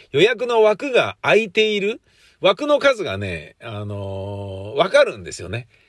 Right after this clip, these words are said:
で、上の方にあるやつは二とか三とか、要は少ないのね、枠が。あとこれだけでま、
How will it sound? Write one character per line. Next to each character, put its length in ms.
で、 80
上 160
の 100
方 140
に 100
あ 80
る 60
や 100
つ 80
は 80
二 160
と 80
か 120
三 180
と 40
か、 80
要 80
は 100
少 200
な 140
い 80
の 100
ね、 80
枠 300
が。 100
あ 60
と 100
こ 80
れ 60
だ 80
け 80
で 60
ま、 180